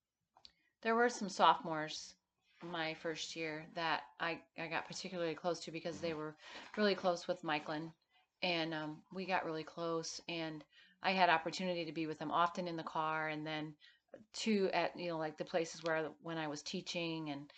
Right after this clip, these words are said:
Speaker 1: because I taught at Teens for Christ, um, for what we called Girls Time.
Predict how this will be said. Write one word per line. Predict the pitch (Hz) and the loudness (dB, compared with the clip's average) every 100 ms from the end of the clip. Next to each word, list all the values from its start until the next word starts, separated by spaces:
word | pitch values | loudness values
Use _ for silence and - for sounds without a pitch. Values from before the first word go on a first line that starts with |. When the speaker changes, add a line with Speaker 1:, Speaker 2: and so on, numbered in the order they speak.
| - - | -20 -16
Speaker 1:
because | - 165 | -6 -2
I | 165 | -2
taught | 160 - 160 160 - - _ - | -2 0 4 4 2 -6 _ -6
at | 147 - - - | -4 -4 -10 -14
Teens | - 175 147 | -8 -6 -6
for | |
Christ, | 160 156 147 - - - | -6 -4 -4 -6 -12 -6
um, | 151 151 151 - _ _ _ _ _ - _ _ _ _ | -4 -4 -6 -14 _ _ _ _ _ -20 _ _ _ _
for | - | 2
what | 180 165 | 4 4
we | 156 | 0
called | 165 160 147 | -2 -2 -2
Girls | 160 160 156 | -2 -2 -4
Time. | 160 147 147 | -4 -4 -4